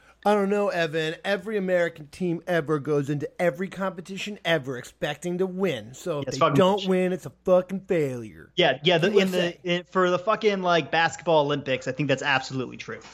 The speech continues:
Speaker 1: <laughs> It is. It is true for the, for any competition in which the U S is playing basketball. That's definitely true. Uh, no, I mean, realistically, like, you know,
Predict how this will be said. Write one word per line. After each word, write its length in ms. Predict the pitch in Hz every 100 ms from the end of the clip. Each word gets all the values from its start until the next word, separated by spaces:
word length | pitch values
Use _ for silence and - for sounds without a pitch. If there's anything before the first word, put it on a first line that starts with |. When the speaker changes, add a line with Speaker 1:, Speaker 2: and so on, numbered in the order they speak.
| -
Speaker 1:
<laughs> 200 | - -
It 840 | 262 - 269 - 214 - 226 190 226
is. 420 | 214 240 170 147
It 140 | 175
is 180 | 202 190
true 260 | - 185 170
for 180 | 170
the, 300 | 156 147 143 151
for 180 | 170 -
any 340 | 170 185 190
competition 680 | 165 165 160 147 160 139 143
in 40 |
which 180 | 139 139
the 80 | 123
U 80 | 135
S 120 | 127
is 80 | 120
playing 260 | 135 123 123
basketball. 600 | 113 113 - 120 107 117
That's 180 | 127
definitely 440 | - 143 - 127 117
true. 220 | 120 107 _ - _ - -
Uh, 220 | 190 180 - _
no, 160 | 285 240
I 40 |
mean, 180 | 190 180
realistically, 880 | 185 208 190 208 196 190 165 160
like, 380 | 151 156 151 - _ _ _
you 120 | 151 156
know, 320 | 147 147